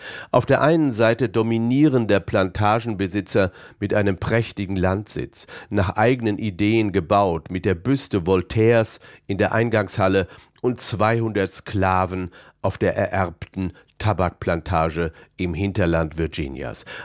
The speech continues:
Auf der anderen Seite ein hochgebildeter intellektueller Kopf, der sich in Architektur und Geschichte gut auskannte. Jefferson hatte die Klassiker Griechenlands und Roms studiert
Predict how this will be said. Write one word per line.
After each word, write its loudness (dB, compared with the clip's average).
Auf 2
der 4
anderen 2
Seite 2
ein 0
hochgebildeter 0
intellektueller 2
Kopf, -2
der 4
sich -6
in -10
Architektur 2
und -4
Geschichte 0
gut -2
auskannte. -4
Jefferson 2
hatte -2
die -4
Klassiker 0
Griechenlands 0
und -4
Roms 2
studiert 0